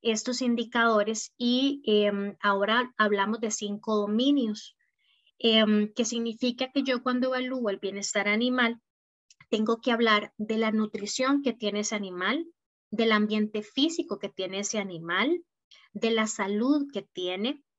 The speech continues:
de las interacciones que tiene con otros animales, con personas y con su ambiente.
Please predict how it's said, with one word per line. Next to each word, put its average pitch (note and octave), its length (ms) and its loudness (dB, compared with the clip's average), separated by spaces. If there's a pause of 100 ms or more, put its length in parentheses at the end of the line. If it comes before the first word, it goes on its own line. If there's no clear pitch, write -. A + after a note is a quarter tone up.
(340)
de A#3 100 2
las A#3 220 2
interacciones A3 800 -4
que C4 120 -2
tiene A3 520 -2
con G#3+ 200 0
otros C#4+ 300 -2
animales, A#3+ 720 -2
con G3+ 220 -6
personas A3 600 -2
y - 80 -10
con G3+ 160 -4
su F#3+ 140 -6
ambiente. C#4 680 -2